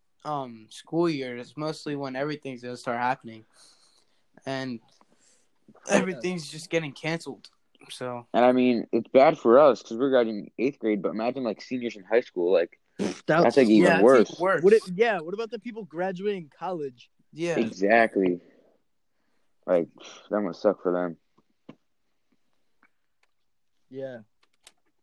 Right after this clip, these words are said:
Speaker 2: Man. It sucks for everybody.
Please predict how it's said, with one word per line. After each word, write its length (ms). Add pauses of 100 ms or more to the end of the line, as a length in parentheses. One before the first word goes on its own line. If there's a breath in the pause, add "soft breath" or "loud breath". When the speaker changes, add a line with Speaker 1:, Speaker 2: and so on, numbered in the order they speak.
(1040)
Speaker 2:
Man. 480 (1700)
It 100
sucks 320
for 160
everybody. 560